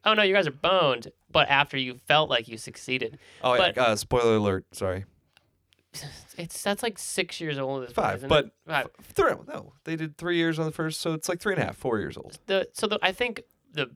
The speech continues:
Speaker 1: best strategy, though, is that level of obviousness where they walk in.
Speaker 2: Yes.
Speaker 1: Maybe you start and you're like, "Oh, no, you first turn, first turn, second turn, we got this," and then something happens. Boom, you disintegrate somebody. Boom, you hit him with a finger of death.
Speaker 2: I actually,
Speaker 1: Whatever.
Speaker 2: um,
Speaker 1: You plane shift, you
Speaker 2: before
Speaker 1: banish somebody.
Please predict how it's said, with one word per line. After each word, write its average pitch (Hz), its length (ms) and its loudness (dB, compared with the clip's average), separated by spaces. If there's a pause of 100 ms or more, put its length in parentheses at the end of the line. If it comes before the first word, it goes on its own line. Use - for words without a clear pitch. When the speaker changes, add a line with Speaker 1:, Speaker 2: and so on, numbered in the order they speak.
(100)
Speaker 1:
best 127 220 0
strategy, 117 360 -4
though, 113 120 -2
is 120 120 -12
that 113 160 -6
level 123 240 0
of 123 80 -4
obviousness 117 640 -4
where 117 180 -4
they 110 100 -4
walk 143 280 0
in. - 60 4
Speaker 2:
Yes. - 440 -2
Speaker 1:
Maybe 208 220 0
you 220 100 -2
start 180 480 2
and 165 60 2
you're 170 80 2
like, 185 100 0
"Oh, 233 120 4
no, 220 260 2 (100)
you 196 140 -8
first 208 300 -2
turn, 208 180 0
first 202 220 0
turn, 202 160 0
second 190 200 0
turn, 196 140 -2
we 208 100 -6
got 185 180 2
this," 180 160 -2
and 165 120 0
then 156 120 2
something 175 340 0
happens. 139 380 0 (760)
Boom, 175 240 6
you 123 100 0
disintegrate 123 540 -6
somebody. 113 380 -10 (600)
Boom, 202 240 4
you 156 60 6
hit 151 60 6
him 151 60 0
with 139 100 0
a 127 40 -10
finger 127 260 0
of 110 60 -4
death. - 260 -8
Speaker 2:
I 120 180 6
actually, 123 560 4
Speaker 1:
Whatever. - 120 -4
Speaker 2:
um, 101 480 0
Speaker 1:
You 160 80 -2
plane 156 300 2
shift, 139 280 0
you 160 80 0
Speaker 2:
before 196 100 6
Speaker 1:
banish 135 280 6
somebody. 113 400 -6